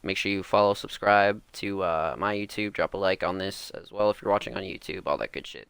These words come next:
You guys know the drill. And, uh, yeah,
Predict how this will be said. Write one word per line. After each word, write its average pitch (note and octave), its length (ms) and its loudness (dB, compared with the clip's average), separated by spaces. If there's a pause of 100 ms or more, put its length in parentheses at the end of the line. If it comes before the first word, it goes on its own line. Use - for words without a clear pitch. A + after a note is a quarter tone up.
You - 100 -20
guys - 200 -6
know D2+ 80 -12
the - 60 -20
drill. A1+ 340 -10 (1000)
And, F2+ 300 -14
uh, F#2+ 340 2
yeah, D3 220 2